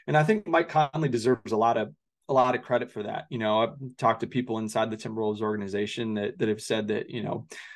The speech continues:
getting Mike Conley around Anthony Edwards is, like, the best possible thing for him. And that, you know, Mike Conley is just, um, a consummate professional,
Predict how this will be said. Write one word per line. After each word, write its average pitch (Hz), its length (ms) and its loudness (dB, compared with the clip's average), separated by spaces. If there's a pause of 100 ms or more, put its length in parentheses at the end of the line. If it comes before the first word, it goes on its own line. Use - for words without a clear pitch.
(160)
getting 120 400 2 (520)
Mike 131 220 2
Conley 120 260 6
around 107 260 2
Anthony 107 300 -2
Edwards 104 320 -2
is, 104 200 -8
like, 110 180 -2
the 104 80 0
best 104 320 2
possible 104 480 -2
thing 120 260 -6
for - 140 -4
him. 104 380 -6
And 110 200 -2
that, - 200 2
you - 60 -4
know, 120 120 2
Mike 110 200 2
Conley 110 320 2
is 104 180 0
just, - 320 -4 (340)
um, - 600 0 (920)
a 131 40 -4
consummate 120 520 0
professional, 107 840 2